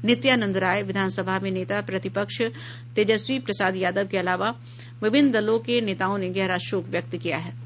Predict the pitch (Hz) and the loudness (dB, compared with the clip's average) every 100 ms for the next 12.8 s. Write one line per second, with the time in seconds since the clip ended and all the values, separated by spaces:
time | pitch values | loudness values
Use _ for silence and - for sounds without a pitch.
0 | - 202 208 202 202 202 202 190 196 214 | -2 2 2 0 -2 -2 -2 0 0 0
1 | 214 190 190 185 190 202 - 185 180 180 | -2 -4 -2 -2 -2 -4 -4 -2 -2 0
2 | 185 185 247 233 202 196 185 175 175 190 | 0 0 -2 -2 -2 -2 0 0 0 2
3 | 262 - - - - 226 254 240 269 285 | 0 0 -12 -14 -4 4 6 6 4 4
4 | 302 233 196 185 196 208 196 - 190 190 | 2 2 2 0 0 -2 -4 -2 -2 -2
5 | - 214 196 202 214 196 185 185 175 - | 0 0 0 2 2 2 0 0 0 0
6 | 185 - 175 - - - - - - 269 | -4 -2 -4 -4 -10 -14 -14 -10 0 2
7 | 302 294 277 277 247 220 214 214 214 214 | 4 4 4 2 0 -2 -2 -4 -4 -4
8 | 190 185 233 214 196 185 - 190 170 - | -4 -2 -2 -2 -4 -4 0 2 0 -2
9 | 294 226 226 233 196 190 190 208 214 - | -4 -2 -2 -2 0 0 0 -2 -4 -6
10 | 185 185 196 208 - 240 240 233 - 247 | -6 2 4 4 0 2 2 0 0 2
11 | 285 240 190 190 233 220 185 180 180 175 | 2 4 2 2 -2 0 -2 -2 -2 -4
12 | 180 175 - 156 - 143 - 175 | -4 -4 -2 -4 -2 -2 -2 -8